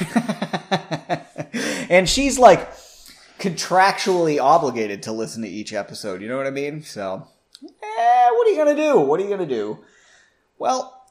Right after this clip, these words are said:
anyway, not too much else to say, but if you'd like to write into the podcast, uh, you can head over to jeff reads his book dot com, and you'll find some links there where you can contact me. I'm guessing nobody's gonna use them this week 'cause there's really nothing to, to write in about, except maybe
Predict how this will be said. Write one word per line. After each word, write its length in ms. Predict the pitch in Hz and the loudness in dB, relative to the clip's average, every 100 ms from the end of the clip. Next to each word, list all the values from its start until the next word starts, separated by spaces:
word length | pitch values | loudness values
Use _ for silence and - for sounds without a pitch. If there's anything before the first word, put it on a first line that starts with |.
| _ | _
anyway, 640 | 269 277 240 180 170 180 220 | -6 -2 4 6 6 4 2
not 260 | 277 320 | 2 2
too 140 | 302 311 | 2 4
much 240 | 277 - | 4 6
else 240 | 233 202 - | 6 6 0
to 120 | 151 | -4
say, 600 | - 226 196 139 135 135 | -2 2 6 6 4 2
but 200 | 147 151 | 0 0
if 140 | 190 | 0
you'd 160 | 294 339 | 0 2
like 240 | 311 269 - | 2 2 2
to 100 | 180 | 2
write 300 | 180 180 208 | 6 6 4
into 240 | 285 240 | 2 -2
the 80 | 147 | -2
podcast, 880 | 165 120 113 - 117 127 185 - | -2 -2 -2 -4 -2 -2 -4 -2
uh, 60 | 220 | -2
you 160 | 226 247 | -2 -2
can 180 | 277 | 0
head 180 | 190 190 | 6 8
over 180 | 190 170 | 8 4
to 100 | 135 | 0
jeff 360 | - 131 147 160 | 0 -2 -2 -2
reads 180 | 143 | -6
his 140 | 131 98 | -6 -6
book 260 | 151 185 | -4 -4
dot 240 | 127 98 - | -4 -6 -8
com, 420 | 117 98 107 165 _ _ _ - _ - | -10 -10 -10 -14 _ _ _ -20 _ -4
and 480 | 254 262 262 254 247 | 0 2 0 0 0
you'll 100 | 254 | 0
find 320 | 240 233 233 | 0 0 0
some 220 | 247 233 | -4 -2
links 360 | 233 294 277 - | -2 -2 -4 -4
there 520 | 131 113 156 226 - _ | 0 0 0 -4 -12 _
where 120 | - 233 | -4 -4
you 80 | |
can 160 | 233 262 | -4 -8
contact 640 | 220 233 269 190 147 - | -6 -6 -4 0 -2 -2
me. 160 | 113 98 | -6 -4
I'm 140 | 147 | -2
guessing 320 | 226 240 254 | 0 0 2
nobody's 360 | 220 220 233 220 | 4 4 2 -2
gonna 160 | 226 208 | -2 -2
use 360 | 220 233 262 | -4 -4 -4
them 200 | 254 143 | -4 -4
this 220 | 131 131 127 | -4 -6 -6
week 300 | 123 127 170 | -8 -6 -8
'cause 160 | 160 | -4
there's 180 | 190 170 | -4 -2
really 280 | 202 214 175 | 0 0 2
nothing 340 | 170 156 160 | 0 0 -4
to, 200 | 147 143 | -6 -8
to 180 | 143 151 | -10 -4
write 240 | 143 143 131 | 0 2 0
in 140 | 131 | -2
about, 260 | 95 87 - | -4 -6 -6
except 260 | 160 226 | -8 -8
maybe 480 | 226 220 220 202 | -4 -2 -2 -6